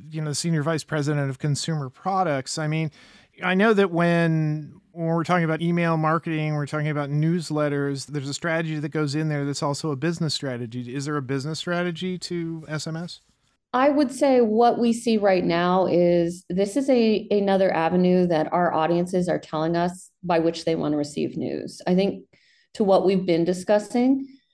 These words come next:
Speaker 2: we are all getting the message, if you will, that users are overloaded, that n-, countless things are demanding their attention every single day. Can we provide a service? Can we provide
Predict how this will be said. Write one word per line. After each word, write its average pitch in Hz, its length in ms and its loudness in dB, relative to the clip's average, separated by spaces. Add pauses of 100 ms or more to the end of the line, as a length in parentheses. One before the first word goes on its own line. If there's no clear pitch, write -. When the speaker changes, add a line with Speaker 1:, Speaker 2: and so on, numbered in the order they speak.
(120)
Speaker 2:
we 220 180 4
are 220 100 6
all 214 260 4
getting 233 320 4
the 202 60 2
message, 180 760 2
if 175 100 -6
you 175 120 0
will, 151 420 2 (320)
that 214 160 2
users 269 380 4
are 240 180 4
overloaded, 175 680 2
that 190 200 2
n-, 214 280 0
countless 269 460 0
things 220 260 2
are 190 80 6
demanding 190 540 4
their 170 140 2
attention 175 720 -2
every 170 240 2
single 160 320 -4
day. - 360 -2 (680)
Can 233 180 2
we 262 140 4
provide 269 400 4
a 190 60 0
service? 190 580 2
Can 196 220 -2
we 208 100 2
provide 190 560 2